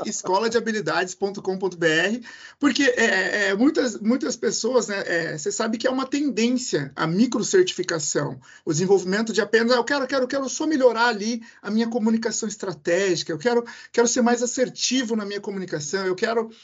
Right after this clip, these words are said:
melhorar a minha abordagem enquanto líder", né? Às vezes você é líder porque, ah, ah, ah,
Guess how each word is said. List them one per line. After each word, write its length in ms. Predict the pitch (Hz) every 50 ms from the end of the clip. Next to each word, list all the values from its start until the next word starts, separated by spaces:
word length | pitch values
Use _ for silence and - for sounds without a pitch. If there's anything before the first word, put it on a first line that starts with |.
| - _ -
melhorar 460 | 208 247 254 240 233 226 220 220 233 254 240 226
a 60 | 214
minha 160 | 214 233 240
abordagem 600 | 220 190 233 214 - - 190 208 220 220 226 214
enquanto 280 | 190 220 214 214 - 214
líder", 460 | 165 151 151 185 220 233 226 - 170
né? 140 | 175 185 190
Às 80 | 202 208
vezes 140 | 254 254
você 240 | 269 262 233 - 269
é 60 | 254
líder 360 | 226 214 233 254 226 254 247 233
porque, 440 | 233 240 233 240 240 240 233 233 233 226 - - - - _ -
ah, 80 | - 190
ah, 680 | 190 175 175 175 175 180 185 - 170 170 156 151 151
ah, 40 | 147